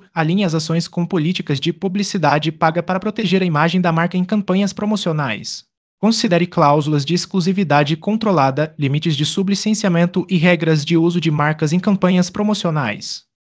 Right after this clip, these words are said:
Tenha políticas para evitar uso indevido que financie terceiros não autorizados ou prejudique a imagem da marca. Se algo não sair como planejado, tenha um plano de retirada de conteúdo,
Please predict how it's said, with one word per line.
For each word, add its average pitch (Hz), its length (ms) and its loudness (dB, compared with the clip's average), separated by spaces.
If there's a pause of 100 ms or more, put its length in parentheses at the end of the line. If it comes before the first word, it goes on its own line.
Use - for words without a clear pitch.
(140)
Tenha 165 180 2
políticas 147 480 -2
para 190 240 0
evitar 190 300 0
uso 170 220 2
indevido 180 440 2
que 202 140 -4
financie 170 460 0
terceiros 151 600 0
não 180 200 2
autorizados 147 800 0
ou 202 80 0
prejudique 185 500 0
a 180 40 2
imagem 151 340 2
da 151 140 2
marca. 123 500 -6 (300)
Se 147 140 2
algo 165 240 4
não 160 120 2
sair 185 300 2
como 196 240 0
planejado, 156 720 2 (240)
tenha 170 180 2
um 185 60 6
plano 160 340 2
de 143 100 -2
retirada 180 500 2
de 160 100 0
conteúdo, 165 680 0